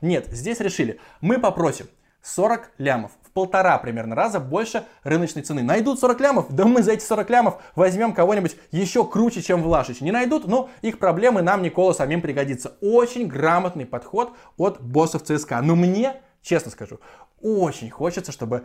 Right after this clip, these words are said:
«Зенит» забрал Влашича, потому что я потом буду читать каждое высказывание Орлова. Он же недавно сказал, что Влашич — это не выдающийся футболист. Вот Малком, да, это я понимаю. Но Малком кру-, круче Влашича только по одному показателю был. Потому что Малкома взяли за сорок лямов,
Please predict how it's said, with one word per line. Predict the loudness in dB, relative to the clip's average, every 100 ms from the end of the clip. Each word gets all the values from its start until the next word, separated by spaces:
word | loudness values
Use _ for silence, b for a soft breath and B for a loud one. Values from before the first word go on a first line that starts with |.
| B
«Зенит» | -8 -4 -4 -4
забрал | -4 0 0
Влашича, | 2 0 -2 -10
потому | -6 -6
что | -2 -4 -4 B
я | 0 0
потом | 0 0
буду | 0 0
читать | 0 -4 2
каждое | 2 2 0
высказывание | -2 0 0 0 0 0
Орлова. | 0 2 4
Он | 2
же | 2
недавно | 2 0
сказал, | 0 0 0
что | 0 -6 B B B -6
Влашич — | 0 0 -2 -6
это | -2 -2 -2
не | -4
выдающийся | 0 0 0 -6 -10
футболист. | -8 -6 -6 -6
Вот | -6
Малком, | 0 2 2 0 0
да, | 0 0 -2
это | -4
я | 0 -2
понимаю. | -2 -4 -2 -2 -4 b b 0
Но | 2
Малком | 4 4 2 0 -2
кру-, | 0 0
круче | 0 -4 -2 2
Влашича | 2 0 -4 -6
только | -4 -4
по | 0
одному | 0 2 0
показателю | 0 -2 2 2 2 -4
был. | -8 -16 -10
Потому | -6
что | -2 2
Малкома | 2 2 0
взяли | 0 0
за | 0
сорок | 0 0 2
лямов, | 0 0 -4